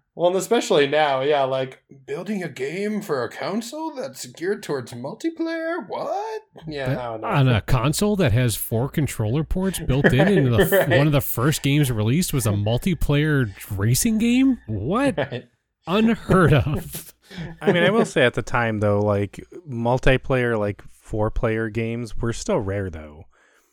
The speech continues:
Speaker 3: You know what I mean? Like, name, name a dozen from that time period. Like, now, it's all over the place because of online. It's easy to, like, connect a controller wirelessly
Speaker 1: Right.
Speaker 2: Uh,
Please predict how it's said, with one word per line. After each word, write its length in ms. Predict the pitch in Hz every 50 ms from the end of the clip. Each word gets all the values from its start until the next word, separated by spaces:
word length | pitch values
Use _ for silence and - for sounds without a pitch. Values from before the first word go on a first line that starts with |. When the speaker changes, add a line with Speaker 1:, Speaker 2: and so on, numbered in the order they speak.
| _ _ _ _ _ _ _
Speaker 3:
You 80 | - 110
know 120 | 107 107
what 100 | 107 104
I 60 | 107 107
mean? 220 | 107 107 113 113
Like, 220 | 113 113 110 -
name, 500 | 113 117 123 127 127 123 123 120 120 113 -
name 240 | 113 117 120 123 123
a 40 | 117
dozen 520 | 98 104 110 113 - - 85 82 90 95
from 220 | - - 120 104 98
that 180 | 98 104 -
time 220 | - 107 98 98 92
period. 340 | - 92 90 85 87 92
Like, 180 | 107 117 - -
now, 580 | 117 117 147 160 143 131 123 120 120 120 127 - -
it's 160 | 120 - -
all 140 | 113 110 131
over 120 | 160 143
the 60 | 117
place 220 | 107 110 110 - -
because 240 | - - 120 98 107
of 60 | 104
online. 580 | 110 117 110 107 113 123 120 110 104 104 104 - _ _ _ _ _ _ -
It's 160 | 131 117 - 127
easy 260 | 117 113 113 123 117
to, 140 | - - 123
like, 200 | 107 104 95 - _ -
connect 320 | - 123 113 107 - -
a 20 | -
controller 480 | - 113 101 - 123 117 107 104 101
wirelessly 540 | 98 104 113 113 110 104 101 101 101 143 143
Speaker 1:
Right. 300 | 135 127 120 120 - 98 -
Speaker 2:
Uh, 260 | - 113 104 101 117